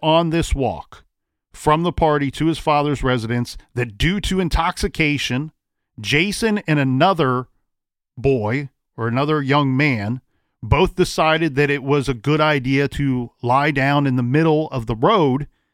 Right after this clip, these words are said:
and that the boys must have fallen asleep. As it said in the newspaper, Jason was struck by a car, but you hear the previous statements and it's clear he was run over.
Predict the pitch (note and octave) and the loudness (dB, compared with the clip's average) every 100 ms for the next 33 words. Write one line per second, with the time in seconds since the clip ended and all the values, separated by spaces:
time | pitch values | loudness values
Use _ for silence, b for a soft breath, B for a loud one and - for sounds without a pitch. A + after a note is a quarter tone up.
0 | _ _ _ C3+ C3 C#3 C#3 - A#2+ D3+ | _ _ _ -2 0 2 2 0 -2 2
1 | D#3 C#3+ - - _ - D3+ - D3 - | 2 2 -4 -16 _ -2 -2 0 -6 -2
2 | F3 E3 D3 - G#3+ - - - _ _ | 0 0 -2 -2 -4 -4 -18 -20 _ _
3 | _ _ _ b b b b - E3 G#3 | _ _ _ b b b b -2 0 0
4 | F3+ - F3 E3+ - F#3+ F3+ D#3+ D3 C3+ | -2 -4 -4 -4 -6 -2 0 0 0 0
5 | C#3+ B3+ - - G2 E2+ F#2+ A#2+ _ _ | 0 0 -2 -4 -4 -8 -14 -16 _ _
6 | _ _ _ _ - G#2+ D#3+ G3 G#3 E3 | _ _ _ _ -12 -2 0 0 0 0
7 | - - - F3+ F3+ - B2+ C#3+ D3 C3+ | 0 -6 -2 -2 -2 -6 0 2 2 0
8 | - B3 C4+ G#2 - - _ _ _ _ | -2 0 2 0 -4 -20 _ _ _ _
9 | _ _ - D#3 D#3 F#3 A3+ B3+ F#3 - | _ _ -2 -2 2 -2 0 0 -2 -2
10 | A#3+ B3+ F#3+ C3+ - C#3 C3+ D3 F3 C3+ | -2 0 -2 -2 -2 -2 0 0 -2 -2
11 | D3 D3 - G#3 F#3 E3+ D#3 D3+ A#2+ - | -2 -2 -4 -4 -2 -2 -2 -4 -6 -10
12 | - _ G#2+ B2+ D#3 F3+ F#3 - _ | -18 _ -6 -2 0 0 -2 -6 _